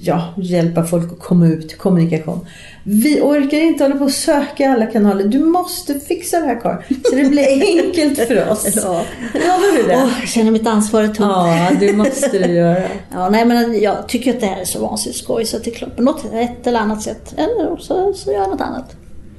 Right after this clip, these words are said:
Speaker 1: Nej, fortsätt.
Speaker 2: Det säger som, eh, George Harrison i och för sig sa,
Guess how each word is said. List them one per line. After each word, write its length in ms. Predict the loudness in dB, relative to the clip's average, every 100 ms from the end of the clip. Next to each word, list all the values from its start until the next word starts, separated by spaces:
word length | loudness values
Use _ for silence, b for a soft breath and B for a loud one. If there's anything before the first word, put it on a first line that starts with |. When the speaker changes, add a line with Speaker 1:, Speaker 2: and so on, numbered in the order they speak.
| B B B -14
Speaker 1:
Nej, 400 | -10 -4 -4 -4 -12 -18 -20 -16
fortsätt. 540 | -4 -4 -2 -4 -6 -4
Speaker 2:
Det 120 | -4
säger 380 | 0 2 2 2
som, 360 | 2 4 4 4
eh, 640 | 4 4 4 2 -2 -12 -14 0
George 240 | 0 2
Harrison 560 | 0 0 2 4 4 4
i 160 | 2 4
och 40 |
för 60 | 4
sig 440 | 2 2 2 0 -4 -18 -20 -6
sa, 300 | -2 0